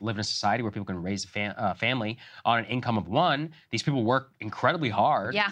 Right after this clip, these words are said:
Speaker 1: I don't see why they shouldn't have this. Uh, there just seems to be this, like, philosophical, um,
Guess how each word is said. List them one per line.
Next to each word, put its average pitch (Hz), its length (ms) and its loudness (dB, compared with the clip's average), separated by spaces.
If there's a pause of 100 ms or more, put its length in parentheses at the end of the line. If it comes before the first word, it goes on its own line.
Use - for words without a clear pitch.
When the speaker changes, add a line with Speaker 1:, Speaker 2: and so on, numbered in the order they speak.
(140)
Speaker 1:
I 131 80 4
don't 196 120 4
see 226 180 0
why 202 480 2
they 113 140 0
shouldn't 101 300 0
have 104 160 2
this. 90 140 -4
Uh, 117 300 -2
there 175 160 4
just 190 180 0
seems 247 220 0
to 190 60 -4
be 180 100 2
this, 143 160 0
like, 120 160 0
philosophical, 131 1080 0 (460)
um, 104 240 2